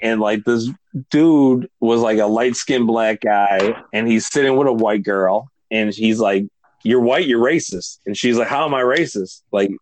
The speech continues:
"'Cause you're white." Like, "What?" Like, "Yeah, y-, you're white, it automatically makes you racist." And then she points at his friend and sh-, she's like, "What about her? She looks white." "Nah, she ain't white." And it's like,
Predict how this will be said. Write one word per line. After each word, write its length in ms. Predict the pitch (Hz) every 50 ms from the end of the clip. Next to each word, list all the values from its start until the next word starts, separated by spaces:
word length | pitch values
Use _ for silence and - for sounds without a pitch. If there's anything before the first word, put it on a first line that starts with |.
| - - -
"'Cause 140 | 139 127
you're 100 | 110 107
white." 320 | 98 104 123 135 107 - - _ _ _ - _ - - _ _ _ _ _ _ _ _ _ _
Like, 180 | - 107 104 104
"What?" 260 | 156 165 196 247 - - - _ _ _ _ _ _ _ _ _
Like, 260 | - 113 113 110 113 -
"Yeah, 300 | 139 165 202 185 104 - - _ _ _ _ _
y-, 140 | - 110 113 - _
you're 260 | - 113 113 139 147
white, 300 | 131 113 113 127 156 170 - -
it 20 |
automatically 560 | 98 104 117 120 117 117 110 117 110 123 120
makes 240 | 117 107 110 104 -
you 100 | 120 117
racist." 360 | 110 110 107 107 - - 90 - - _ _ _ _ _ _ - _ _ _ _ _ -
And 180 | 110 127 123
then 80 | 127 120
she 160 | - - 143
points 460 | 131 - - 160 160 165 147 - -
at 80 | 151 131
his 240 | 131 120 113 107 -
friend 560 | - - - 147 156 190 202 156 113 104 104
and 180 | 104 104 107 - - _ _ -
sh-, 260 | - - - - 165
she's 220 | - - 143 131 123
like, 140 | 131 123 113
"What 160 | 113 143 151
about 340 | 151 143 143 147 147 131 -
her? 320 | - - 147 196 226 151
She 160 | - - 160
looks 260 | 185 202 160 - -
white." 300 | 113 98 98 98 104 98 - _
"Nah, 280 | 104 113 107 98 95 -
she 180 | - - 131 120
ain't 140 | 107 95
white." 240 | 92 95 92 90 90 - - _ _ _ _ _ _ _ _ _ _ _
And 100 | 120 131
it's 120 | 151 143
like, 200 | 180 147 123 110